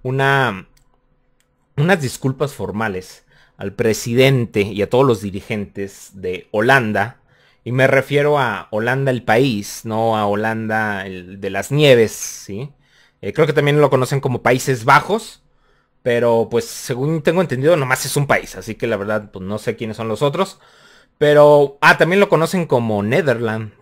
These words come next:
pero, eh, ahí fue lo que pasó con, ahí fue en donde pasó todo el pedo de Michael Jackson y la verdad es que yo no me quiero meter en pedos y no quiero que me desmoneticen el video. Así que, eh, Holanda, ¿sí? O Países Bajos, como quieran llamarlo.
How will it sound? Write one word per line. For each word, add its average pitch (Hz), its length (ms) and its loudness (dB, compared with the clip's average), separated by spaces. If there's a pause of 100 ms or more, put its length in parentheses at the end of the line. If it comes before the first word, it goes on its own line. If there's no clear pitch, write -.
(200)
pero, 101 760 0
eh, 107 480 -4
ahí 131 260 0
fue 147 200 0
lo 139 80 0
que 143 100 -6
pasó 120 320 -4
con, 107 560 -8
ahí 143 180 2
fue 165 160 2
en 160 120 0
donde 123 200 0
pasó 143 440 -2 (240)
todo 135 180 2
el 131 80 2
pedo 131 220 4
de 117 80 2
Michael 110 360 -4
Jackson 170 460 -2
y 113 60 -2
la 95 80 -2
verdad 104 160 2
es - 80 -8
que 104 80 -12
yo 104 80 -6
no 101 60 -6
me 101 100 -8
quiero 107 180 -8
meter 113 260 -4
en 135 120 -4
pedos 202 400 2
y 123 40 -6
no 117 120 -6
quiero 127 160 -4
que 110 80 -8
me 104 100 -4
desmoneticen 101 580 -8
el 87 120 -8
video. 76 320 -18 (320)
Así 156 260 -4
que, 226 260 4 (320)
eh, 110 580 0
Holanda, 147 540 4 (260)
¿sí? 110 220 -8 (140)
O 98 180 -8
Países 104 380 -4
Bajos, 107 380 -4
como 87 120 -14
quieran 101 220 -8
llamarlo. 92 460 -10